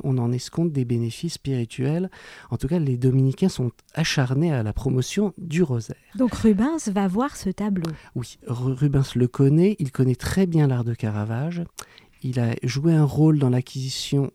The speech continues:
Speaker 1: euh, de la mort de la Vierge, qui est, du Caravage, donc qui est à, au Louvre maintenant, par le duc de Mantoue, qui est un de ses patrons, euh, padrone en,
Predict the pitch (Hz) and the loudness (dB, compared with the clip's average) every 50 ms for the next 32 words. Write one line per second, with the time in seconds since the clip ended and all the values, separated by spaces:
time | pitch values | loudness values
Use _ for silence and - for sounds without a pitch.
0 | - 139 123 117 120 120 123 117 120 117 127 139 151 151 139 143 135 131 127 127 | -6 -4 -4 -4 -4 -2 -2 0 0 2 2 2 2 2 2 0 0 0 -2 -2
1 | 127 131 131 131 - - _ - 120 113 - - 120 120 117 - 120 113 107 120 | -2 -4 -4 -4 -4 -8 _ -8 -8 -8 -6 -6 -8 -8 -6 -6 -6 -6 -6 -6
2 | 127 135 - - - - - - - - - - _ - - - - 127 156 190 | -8 -8 -8 -10 -12 -14 -18 -14 -14 -14 -14 -14 _ -16 -10 -6 -4 0 0 0
3 | 180 147 139 - - 120 131 131 _ - 175 185 _ - - - - - - - | 0 0 -4 -8 -10 -8 -10 -10 _ -10 -12 -12 _ -16 -20 -20 -20 -20 -18 -6
4 | - 127 120 120 127 127 131 170 165 147 127 120 117 123 147 175 170 - - - | -4 -2 0 0 0 0 0 -2 -2 0 0 0 0 2 2 2 0 -2 -6 -12
5 | 151 160 - - _ - - 117 127 131 - - 123 113 - 127 127 - - - | -12 -12 -14 -16 _ -8 -6 -6 -6 -6 -8 -8 -10 -6 -4 -6 -6 -6 -8 -10
6 | - 123 123 120 113 110 110 - 113 113 110 117 127 135 139 127 113 107 107 107 | -8 -6 -6 -6 -6 -8 -6 -4 -4 -4 0 0 2 4 4 2 2 0 0 -2
7 | 107 - - 107 101 110 - | -4 -4 -6 -8 -8 -8 -10